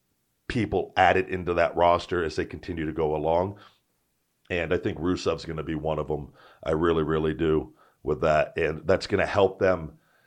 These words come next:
You know, you bring a guy like Rusev that has a, a millions of followers on social media, and say you're gonna get a small percentage of that. Maybe you get, maybe you only get, maybe you get thirty thousand people that are watching that weren't watching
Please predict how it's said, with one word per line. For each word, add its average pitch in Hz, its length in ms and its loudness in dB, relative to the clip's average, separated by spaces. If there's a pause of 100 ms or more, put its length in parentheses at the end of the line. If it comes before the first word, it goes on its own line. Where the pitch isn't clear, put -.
(320)
You 98 120 -4
know, 98 100 8
you 113 160 2
bring 127 220 6
a - 20 2
guy 113 180 8
like 107 180 6
Rusev 110 400 2
that 98 120 6
has 95 260 6
a, 98 60 6
a 92 240 4
millions 101 460 0
of 95 100 -4
followers 95 460 6
on 82 120 0
social 82 440 -2
media, 80 500 -4 (340)
and 90 440 2
say 120 360 8
you're 110 200 2
gonna 107 160 2
get 98 160 2
a 95 40 0
small 101 360 6
percentage 92 720 0
of 78 200 -2
that. 76 260 0
Maybe 104 240 2
you 101 120 0
get, 98 300 2 (240)
maybe 151 320 8
you 151 220 10
only 143 260 6
get, 135 460 6 (3250)
maybe 143 240 6
you 143 100 8
get 131 200 2
thirty 123 240 8
thousand 104 500 6
people 101 300 -2
that 92 140 6
are 90 80 4
watching 98 480 6
that 85 140 0
weren't 90 200 0
watching 87 600 4